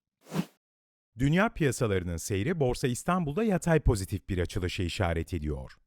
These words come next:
Gelişmekte olan ülke paralarındaki kazançlar küresel risk iştahında toparlanma çabasını gösteriyor.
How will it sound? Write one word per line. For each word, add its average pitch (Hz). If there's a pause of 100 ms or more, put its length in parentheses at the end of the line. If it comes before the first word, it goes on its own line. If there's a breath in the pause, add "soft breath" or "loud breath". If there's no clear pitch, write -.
Gelişmekte 156
olan 190
ülke 143
paralarındaki 110
kazançlar 92 (120)
küresel 110
risk 175
iştahında 107
toparlanma 139
çabasını 87
gösteriyor. 76